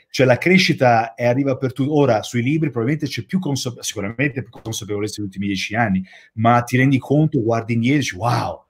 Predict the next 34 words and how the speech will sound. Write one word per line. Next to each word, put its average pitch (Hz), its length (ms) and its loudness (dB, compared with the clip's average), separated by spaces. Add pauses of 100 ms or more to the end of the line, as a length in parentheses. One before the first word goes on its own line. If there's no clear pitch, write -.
(220)
guarda 147 380 0
co-, 147 140 -2
dove, 135 280 4
da 117 120 2
dove 135 240 6
vengo, 160 680 2
guarda 131 280 0
come 135 220 -4
ho - 20 -4
superato 135 460 -6
quelle 131 180 -4
cose", 185 300 -2 (340)
e - 160 -8
quella 220 440 0
cosa 165 340 -2
che 120 100 -6
ti 113 100 -6
fa, 131 440 0 (180)
fa 143 300 0
di 131 140 0
te 139 180 0
un 127 200 0
coach 135 320 -2
straordinario 107 840 -4 (260)
è 131 140 -2
perché 147 400 2
tu 208 320 -2
ci - 180 -2
sei 147 360 0
passato, 110 640 -4
a - 20 -8
differenza 165 560 -2
di 120 160 0
altri 92 520 0